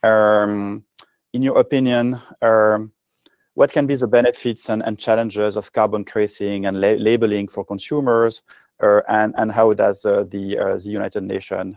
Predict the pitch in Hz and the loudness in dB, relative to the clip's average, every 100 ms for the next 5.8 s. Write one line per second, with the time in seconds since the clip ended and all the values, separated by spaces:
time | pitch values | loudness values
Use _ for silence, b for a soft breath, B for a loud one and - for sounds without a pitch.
0 | - 104 98 101 95 101 - 101 101 - | -10 -8 -6 -6 -6 -10 -6 -6 -4 -6
1 | 101 - - - 110 101 - 101 98 95 | -6 -6 -10 -10 -8 -8 -10 -10 -6 -2
2 | 104 98 101 104 101 - 98 101 98 104 | 0 0 -2 -4 -6 -6 -10 -6 -4 -4
3 | 110 - - 92 - 110 95 95 - - | -6 -8 -12 -14 -18 -14 -12 -12 -14 -20
4 | - _ _ _ _ _ _ _ _ 107 | -20 _ _ _ _ _ _ _ _ -10
5 | 104 110 101 95 - 98 98 98 | -6 -4 -2 -4 -6 -8 -8 -10